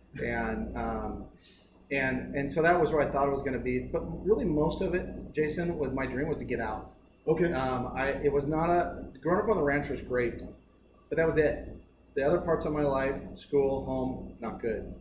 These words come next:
Speaker 2: Okay.
Speaker 1: And it affected me, probably at a subconscious level, still do, um, but affected me for many, many years because it kind of put me into survival state.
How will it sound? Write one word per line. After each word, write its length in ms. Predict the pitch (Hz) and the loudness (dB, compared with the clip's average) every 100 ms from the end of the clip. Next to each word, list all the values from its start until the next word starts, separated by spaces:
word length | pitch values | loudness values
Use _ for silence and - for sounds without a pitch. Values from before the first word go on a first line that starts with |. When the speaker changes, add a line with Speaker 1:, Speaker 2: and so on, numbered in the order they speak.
| - | -8
Speaker 2:
Okay. 180 | 143 147 | -4 -2
Speaker 1:
And 540 | 160 120 117 113 113 127 | -2 -2 -2 -2 -4 -4
it 160 | 120 | -4
affected 460 | 127 - 185 190 151 | -2 2 4 4 2
me, 400 | 143 143 165 - - | 2 0 -2 -8 -4
probably 400 | 220 156 143 131 | -2 0 2 2
at 80 | 127 | 0
a 40 | |
subconscious 560 | - 139 135 131 127 120 | 0 -2 -2 -6 -6 -6
level, 200 | 113 117 | -4 -2
still 300 | - 156 127 | 2 4 4
do, 420 | 113 104 92 92 - - - - | 0 0 -6 -10 -14 -20 -20 -10
um, 400 | 117 117 113 110 | -4 -2 -2 -2
but 120 | 131 123 | -2 -2
affected 320 | 160 160 143 | 0 0 0
me 80 | 131 | -2
for 120 | 127 | -2
many, 300 | 120 143 156 | 0 2 4
many 220 | 147 143 | 2 2
years 640 | 117 117 123 139 185 - - - _ - _ - | 0 0 2 2 -2 -6 -14 -18 _ -20 _ -10
because 340 | 127 139 117 | -2 0 0
it 180 | 127 - | -2 -2
kind 140 | 143 | -4
of 60 | - | 0
put 120 | - | 0
me 80 | 143 | 0
into 140 | 127 - | -2 -2
survival 520 | - 120 120 127 117 | -4 -2 0 0 -2
state. 440 | - 117 98 - | -4 -6 -8 -10